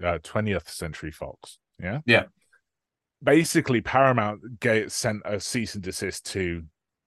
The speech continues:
Speaker 1: tw-, uh, Twentieth Century Fox saying, "No, you can't have him. He's got to do this film for us." And Twentieth Century just went, "Look, we're not getting involved.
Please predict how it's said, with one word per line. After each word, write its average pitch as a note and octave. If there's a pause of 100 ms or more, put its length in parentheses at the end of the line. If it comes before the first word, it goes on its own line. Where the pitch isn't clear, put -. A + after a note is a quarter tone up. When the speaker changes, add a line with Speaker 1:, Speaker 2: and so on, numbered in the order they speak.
(140)
Speaker 1:
tw-, -
uh, E2
Twentieth F2+
Century F2+
Fox -
saying, F2+
"No, C3
you A2+
can't A2+
have G2+
him. G2
He's G#2
got -
to A#2+
do G2
this F2+
film E2+
for E2
us." - (600)
And A2
Twentieth E3
Century A2
just F#2+
went, F#2 (200)
"Look, F#2+
we're G#2
not B2+
getting C3+
involved. F2